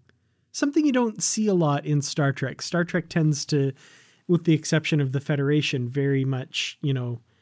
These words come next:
if you're a Betazoid, you're from Beta Z. If you're, you know what I mean? Like, it's very s-, segregated is the wrong word, but it's very, um,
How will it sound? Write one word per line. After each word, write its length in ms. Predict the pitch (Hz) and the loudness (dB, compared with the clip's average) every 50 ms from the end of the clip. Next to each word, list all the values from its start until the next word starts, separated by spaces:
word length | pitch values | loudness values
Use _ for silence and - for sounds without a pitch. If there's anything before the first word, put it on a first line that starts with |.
| _ _ _ _ _ _ _ _ _ _ _ _ _ _ _ _ _ _ _ - | _ _ _ _ _ _ _ _ _ _ _ _ _ _ _ _ _ _ _ -4
if 200 | 156 135 - 151 | -4 -4 -2 0
you're 160 | 147 143 139 | 2 2 2
a 40 | 139 | 2
Betazoid, 640 | 135 165 170 170 165 156 135 143 151 147 147 139 127 | 4 4 6 6 6 4 4 4 4 4 4 2 2
you're 100 | 135 135 | 0 -2
from 220 | - - 143 135 | -2 -2 -2 0
Beta 260 | 135 156 156 143 135 123 | 2 4 4 4 2 0
Z. 140 | 120 127 117 110 113 113 | -2 -4 -6 -6 -6 -6
If 160 | 127 123 - 131 | -8 -8 -6 -6
you're, 260 | 127 120 117 117 - - | -6 -4 -4 -6 -4 0
you 120 | 165 160 151 | 2 2 4
know 80 | 143 139 | 4 2
what 120 | 139 139 | 0 0
I 80 | 135 135 | 0 2
mean? 240 | 135 139 156 170 165 | 2 2 2 2 2
Like, 260 | 143 123 120 - - - - _ _ - | 0 -2 -4 -8 -12 -20 -20 _ _ -4
it's 240 | 180 151 143 - - | -2 -2 -2 -2 -4
very 460 | 143 139 147 147 147 147 147 139 135 | -4 0 2 2 4 4 4 2 2
s-, 400 | 131 - - - - - - - - 185 190 - _ - 170 | 0 -2 -6 -8 -10 -12 -14 -12 -10 -10 -10 -10 _ -14 -10
segregated 720 | - - - - 202 185 170 170 151 143 156 151 143 143 131 | -8 -6 -2 0 0 2 2 2 2 2 2 2 2 0 -2
is 80 | 131 | -2
the 100 | - 156 | -2 0
wrong 240 | 147 139 135 135 139 | 0 0 2 2 2
word, 320 | 156 151 131 117 107 123 | 2 2 2 0 -4 -6
but 220 | 131 135 123 - - - - - - - - _ - | -6 -8 -8 -8 -12 -20 -20 -20 -20 -20 -10 _ -2
it's 160 | 160 139 156 | -2 0 0
very, 680 | 147 151 160 156 156 151 147 143 139 135 135 135 135 - | 0 2 4 4 6 4 4 4 4 2 2 0 -2 -4
um, 420 | - 135 135 127 123 117 117 120 | -4 -4 -4 -4 -4 -6 -6 -8